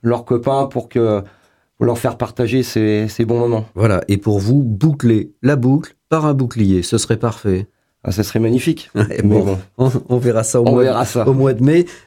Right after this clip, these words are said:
Speaker 2: Euh, Franck, vous demandiez à vos joueurs d'être plus assidus à, à l'issue d'un match, plus présents à l'entraînement. Est-ce que vous avez été entendu ?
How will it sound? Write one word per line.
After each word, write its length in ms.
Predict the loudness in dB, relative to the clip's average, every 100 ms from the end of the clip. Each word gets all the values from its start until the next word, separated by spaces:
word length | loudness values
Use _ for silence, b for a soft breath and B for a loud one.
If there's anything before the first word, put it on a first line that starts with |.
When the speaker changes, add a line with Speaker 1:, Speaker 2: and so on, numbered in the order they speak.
| 0
Speaker 2:
Euh, 180 | 0 0
Franck, 280 | 0 0
vous 120 | 2 2
demandiez 360 | 2 2 0
à 40 | 2
vos 140 | 0
joueurs 280 | 0 0 0
d'être 160 | -2 -2
plus 200 | -2 0
assidus 500 | 0 2 4 4 4
à, 100 | 2
à 160 | 0
l'issue 240 | -2 -2 0
d'un 120 | 2
match, 300 | 2 0 -2
plus 120 | -4
présents 360 | 0 0 2 2
à 40 |
l'entraînement. 560 | 0 -2 0 2 2 -2 B -10
Est-ce 100 | 0
que 60 | 2
vous 140 | 2
avez 160 | 2 0
été 160 | 0
entendu ? 680 | -2 0 -2 0 -4 -8 -14